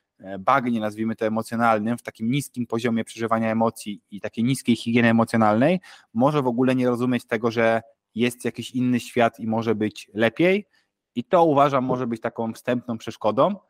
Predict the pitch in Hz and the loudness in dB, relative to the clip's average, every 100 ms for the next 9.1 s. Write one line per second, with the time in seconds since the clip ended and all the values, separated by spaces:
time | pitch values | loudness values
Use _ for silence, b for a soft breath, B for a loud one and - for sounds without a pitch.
0 | _ _ _ 113 135 135 139 135 143 151 | _ _ _ -4 0 0 2 2 2 0
1 | 139 - - 139 127 117 139 131 127 127 | -4 -4 -6 0 2 2 0 2 2 2
2 | 131 131 131 135 143 123 95 95 117 117 | -2 -2 -2 0 2 0 -2 0 0 0
3 | 110 117 117 113 107 107 b b b b | -2 -2 0 0 0 -4 b b b b
4 | _ 92 92 95 92 92 92 - _ - | _ -12 -8 -6 -4 -6 -8 -12 _ -6
5 | 123 131 160 185 147 127 135 131 131 139 | -2 0 0 0 -2 -6 0 0 2 -2
6 | 131 143 127 - - 127 120 131 131 117 | -2 -4 -4 -6 -6 -4 2 2 4 2
7 | 110 107 - 117 143 185 - 147 147 160 | 0 -4 -6 0 0 -2 -6 -4 -2 -2
8 | - 135 135 131 - 131 127 123 123 - | -4 -6 0 0 0 0 0 0 -2 -2
9 | 120 | -6